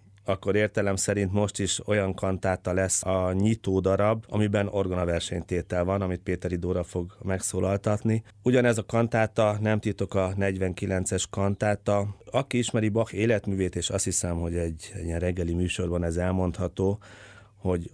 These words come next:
azért Bach is ember volt. És amikor olyan műveket ír, amiben basszus és szoprán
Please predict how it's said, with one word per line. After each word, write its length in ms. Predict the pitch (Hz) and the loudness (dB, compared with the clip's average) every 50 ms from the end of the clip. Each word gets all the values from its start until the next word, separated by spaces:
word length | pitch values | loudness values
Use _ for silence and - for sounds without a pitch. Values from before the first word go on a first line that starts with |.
| - | -10
azért 220 | - 87 85 87 80 | -8 -6 -6 -4 -4
Bach 200 | 85 82 - - | -4 -6 -6 -6
is 140 | 82 - | -6 -6
ember 340 | - 87 82 82 85 85 82 | -4 -4 -4 -2 -2 -2 0
volt. 340 | 85 87 90 95 95 - - - - - | 0 0 0 0 -2 -4 -12 -20 -20 -16
És 120 | - - - | -16 -16 -10
amikor 680 | - - 160 180 175 139 - - 107 107 110 107 104 107 107 101 - - - - - | -4 0 2 2 2 2 0 0 2 2 2 2 0 -2 -6 -8 -10 -16 -18 -12 -4
olyan 220 | 120 131 156 147 | -2 0 2 2
műveket 500 | 120 120 117 104 95 - 98 87 - - | 2 2 2 2 0 0 -4 -8 -6 -4
ír, 300 | 101 95 92 90 85 82 92 - - 98 | -4 -2 0 -2 -2 -4 -8 -14 -14 -10
amiben 520 | 95 95 95 92 92 95 90 90 92 92 101 - - - - | -6 -6 -4 -2 -2 -2 0 -2 -2 -4 -8 -12 -18 -12 -6
basszus 420 | 95 107 117 113 - 104 98 - | -2 0 0 0 0 -2 0 0
és 100 | 95 92 | 0 0
szoprán 680 | - - - 95 85 - - 80 82 80 80 80 82 | 0 -2 -2 -2 -4 -4 -6 -6 -4 -4 -4 -6 -6